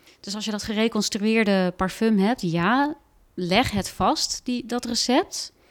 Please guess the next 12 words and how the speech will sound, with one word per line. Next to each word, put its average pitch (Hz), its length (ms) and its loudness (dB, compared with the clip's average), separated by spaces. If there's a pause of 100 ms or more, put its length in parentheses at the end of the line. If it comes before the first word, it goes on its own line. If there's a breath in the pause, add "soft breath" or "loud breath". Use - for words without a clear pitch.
(360 loud breath)
Maar 190 200 -2
leg 220 300 -2
ook 269 280 2
vast - 460 -4
wat 202 220 -4
jouw 202 200 -2
eigen 202 360 -4
reactie 208 560 -2
is. - 380 -6 (340 soft breath)
Want 202 140 0
het 196 140 -4
is - 340 -6